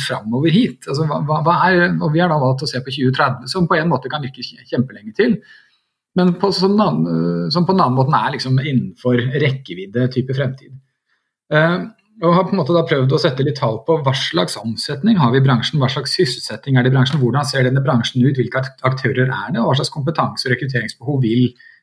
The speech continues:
vil, vil denne bransjen ha? Eh, og dette er jo til dels inspirert av andre, eh, fagmiljøer. Altså, vi har, vi har jo sett at, eh,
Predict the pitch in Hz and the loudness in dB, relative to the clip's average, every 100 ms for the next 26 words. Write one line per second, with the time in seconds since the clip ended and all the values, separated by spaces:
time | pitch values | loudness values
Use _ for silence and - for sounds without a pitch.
0 | _ 131 127 135 127 127 123 127 113 - | _ 0 2 4 4 4 2 2 0 -2
1 | 135 127 143 131 - - _ _ _ _ | -2 0 2 2 -2 -12 _ _ _ _
2 | _ 156 160 170 170 - _ _ _ _ | _ 0 2 2 -2 -10 _ _ _ _
3 | 175 170 196 160 165 165 139 147 135 - | 2 2 2 2 2 0 2 0 -2 -8
4 | - - 143 135 165 131 104 - 143 151 | -18 -4 -2 0 0 0 -2 0 2 2
5 | 160 117 95 107 123 131 131 _ _ 131 | 2 2 0 -2 2 0 -2 _ _ 0
6 | 131 127 127 135 _ _ _ _ _ _ | 2 2 0 -4 _ _ _ _ _ _
7 | _ _ _ - 135 123 135 165 165 151 | _ _ _ -2 2 4 4 4 2 2
8 | 156 143 139 139 135 131 - 139 135 - | 0 2 2 2 2 -2 -2 -2 -4 -2
9 | 156 143 135 | -2 -2 -2